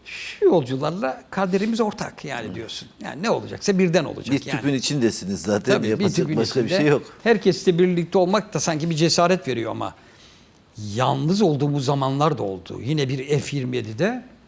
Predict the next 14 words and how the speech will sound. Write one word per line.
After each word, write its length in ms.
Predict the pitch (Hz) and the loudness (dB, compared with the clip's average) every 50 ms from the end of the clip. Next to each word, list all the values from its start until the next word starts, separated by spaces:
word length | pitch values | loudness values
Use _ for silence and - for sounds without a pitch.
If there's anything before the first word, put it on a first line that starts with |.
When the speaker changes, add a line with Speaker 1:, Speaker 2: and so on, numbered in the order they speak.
| _ _ _ _ _ - - - _ - - | _ _ _ _ _ -20 -20 -20 _ -14 -10
Speaker 1:
e, 40 | 143 135 135 147 | -10 -10 -8 -8
İstanbul'dan 760 | 160 - - - 185 180 175 160 160 160 156 170 165 151 - | -10 -10 -4 -2 0 0 0 -2 -4 -4 -2 -4 -4 -4 -2
kalktık. 460 | - 156 160 - - - 285 - - - - - - _ _ - _ _ - - - | -2 -2 -2 -4 -6 -10 -12 -12 -12 -16 -20 -20 -20 _ _ -20 _ _ -20 -14 -8
O, 100 | 196 185 | -8 -6
o 240 | 180 202 208 220 220 | -6 -6 -6 -4 -4
uçaklar 440 | 220 208 - 226 226 - - 247 233 | -4 -4 -4 -6 -6 -8 -4 -2 0
da 80 | 233 | 0
bir 100 | 190 190 | 2 2
garipti. 440 | 170 180 196 233 233 - - - 113 | 2 2 0 0 -2 -6 -8 -10 -4
Sen 160 | - - 170 | -2 0 0
hiç 140 | 190 165 - | 0 0 -2
bindin 260 | 202 220 220 - 339 | -2 -2 -2 0 0
mi 80 | 233 123 | 0 0
onlara? 260 | 110 98 95 92 98 | -2 -4 -6 -10 -12